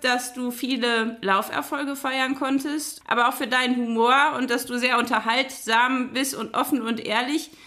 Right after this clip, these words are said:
Du bist in Siegen aufgewachsen und ich komme ja aus dem Sauerland, also wir sind ja jetzt nicht so bekannt <laughs> dafür,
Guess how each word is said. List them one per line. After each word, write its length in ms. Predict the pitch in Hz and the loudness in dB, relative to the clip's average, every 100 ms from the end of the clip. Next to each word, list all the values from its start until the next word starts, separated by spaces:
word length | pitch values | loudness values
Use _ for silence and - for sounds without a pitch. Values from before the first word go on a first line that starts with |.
| - | -10
Du 100 | 254 | -2
bist 180 | 302 - | 0 0
in 180 | 240 | 0
Siegen 680 | 233 294 370 320 226 190 196 - - | 2 2 2 2 -2 -2 -4 -6 0
aufgewachsen 1000 | 214 226 220 208 202 196 - 240 302 - - _ | 0 0 -2 0 2 0 -2 0 0 -2 -20 _
und 300 | 233 247 269 | 0 2 0
ich 160 | - - | -4 0
komme 200 | 269 277 | 2 4
ja 120 | 226 | 4
aus 120 | 262 | 2
dem 120 | 247 | 0
Sauerland, 580 | 214 269 302 214 208 254 | 2 4 4 2 2 2
also 160 | 226 226 | 0 0
wir 120 | 226 | -2
sind 180 | 247 247 | -2 -2
ja 80 | 226 | 0
jetzt 240 | 220 226 | 0 0
nicht 180 | 254 262 | 0 0
so 140 | 240 | -4
bekannt 420 | 226 226 269 277 | -6 -4 -4 -2
<laughs> 40 | - | 0
dafür, 360 | - - 330 | 0 0 0